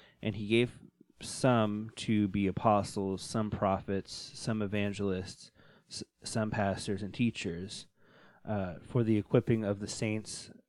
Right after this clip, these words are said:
for the work of the ministry, for edi-,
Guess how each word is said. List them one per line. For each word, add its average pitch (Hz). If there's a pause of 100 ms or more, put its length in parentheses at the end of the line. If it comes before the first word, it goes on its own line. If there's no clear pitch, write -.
(100)
for 117
the 110
work 101
of 98
the 101
ministry, 104 (420)
for -
edi-, 110